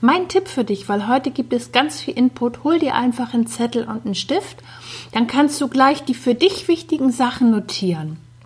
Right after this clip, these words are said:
Vielleicht hast du dir ja auch zum Jahresanfang gesagt,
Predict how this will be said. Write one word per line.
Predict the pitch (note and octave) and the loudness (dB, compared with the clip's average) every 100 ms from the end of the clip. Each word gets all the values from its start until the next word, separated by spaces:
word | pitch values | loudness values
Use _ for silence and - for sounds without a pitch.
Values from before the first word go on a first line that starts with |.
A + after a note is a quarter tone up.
| - - - - - - - - - - | -20 -20 -20 -20 -20 -20 -20 -20 -20 -10
Vielleicht | - G3 - | -4 -4 -4
hast | A#3 - | -6 -2
du | D4 | 0
dir | C4+ | 2
ja | C4 - | 2 2
auch | A3 - | 0 0
zum | - F3 | -4 2
Jahresanfang | F#3+ C#4+ C#4+ - G#3+ A3+ A3+ G#3+ | 4 4 2 -2 -2 -2 -2 -4
gesagt, | G#3+ G#3 G#3 G3+ | -4 -6 -4 -6